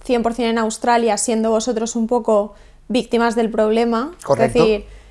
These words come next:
Speaker 1: eh, "Me voy a Australia, me va a cambiar la vida", y de repente llegas allí, está lloviendo y tienes que fregar platos.
Speaker 2: Exacto.
Speaker 1: Y esa es la historia que nadie ve.
Speaker 2: Exacto.
Speaker 1: Y me encanta dar visibilidad a eso porque es la realidad y muchas empresas empiezan así, ¿no?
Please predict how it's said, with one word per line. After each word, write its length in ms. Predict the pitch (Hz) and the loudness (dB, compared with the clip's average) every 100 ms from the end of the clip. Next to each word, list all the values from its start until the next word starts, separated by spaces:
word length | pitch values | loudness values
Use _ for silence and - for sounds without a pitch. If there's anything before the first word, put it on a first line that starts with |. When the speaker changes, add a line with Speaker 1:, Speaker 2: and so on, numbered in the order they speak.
| - - 202 | -20 -8 -2
Speaker 1:
eh, 240 | 214 214 | 0 0
"Me 80 | 214 | 0
voy 80 | 214 | 2
a 40 | 220 | 2
Australia, 680 | 220 - 240 247 247 269 | 0 0 0 4 4 2
me 100 | 277 | 0
va 80 | 220 | -2
a 40 | 220 | -2
cambiar 280 | 214 214 | -2 -2
la 120 | 220 214 | -2 0
vida", 220 | 214 233 | 2 2
y 40 | |
de 80 | 233 | 2
repente 320 | 214 208 208 | -2 -4 -2
llegas 300 | 214 208 208 | -2 -2 -4
allí, 240 | 220 220 233 | -4 -2 -2
está 220 | 226 214 | -2 -4
lloviendo 480 | 214 214 220 220 240 | -2 -2 -2 -2 -4
y 60 | |
tienes 220 | 226 220 | -4 -6
que 80 | 220 | -6
fregar 320 | 202 220 208 | -8 -8 -8
platos. 420 | 208 202 202 208 - - | -6 -8 -8 -14 -18 -6
Speaker 2:
Exacto. 540 | 165 160 143 135 127 113 | -6 -4 -4 -4 -4 0
Speaker 1:
Y 80 | |
esa 120 | 226 220 | 0 2
es 60 | |
la 100 | 220 | 0
historia 360 | 220 233 214 214 | 0 -2 -2 -2
que 100 | 214 | -4
nadie 280 | 208 208 208 | -4 -4 -2
ve. 220 | 202 208 - - - | -4 -6 -12 -12 -4
Speaker 2:
Exacto. 380 | 139 - 120 | -4 -4 -2
Speaker 1:
Y 60 | 262 | 2
me 80 | 247 | 2
encanta 320 | 240 233 240 | 2 2 4
dar 140 | 247 | 2
visibilidad 440 | 254 233 254 247 233 | 0 -2 -2 2 2
a 60 | |
eso 160 | 240 269 | 2 0
porque 180 | 254 220 | -2 -2
es 80 | 233 | -2
la 100 | 220 | 0
realidad 400 | 220 214 214 226 | 0 0 2 2
y 40 | |
muchas 320 | 240 226 226 247 | 0 -2 -4 -2
empresas 380 | 226 220 220 | -2 -4 -6
empiezan 380 | 226 220 214 214 | -4 -4 -4 -6
así, 300 | 208 - 214 | -6 -4 -4
¿no? 200 | 208 277 | -4 -8